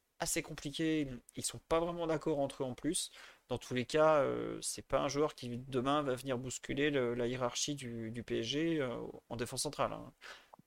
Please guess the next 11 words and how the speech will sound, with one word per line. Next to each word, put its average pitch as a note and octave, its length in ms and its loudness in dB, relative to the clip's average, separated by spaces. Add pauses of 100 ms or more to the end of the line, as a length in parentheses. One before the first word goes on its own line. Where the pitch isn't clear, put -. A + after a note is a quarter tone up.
(140)
Il A2+ 140 0
est A#2+ 60 4
de B2+ 180 0
deux B2+ 260 0
mille C3+ 320 -2
six, - 680 2
voire - 160 0
deux B2+ 80 0
mille C#3 180 -2
sept, C3 240 2
Vuskovic. - 680 -4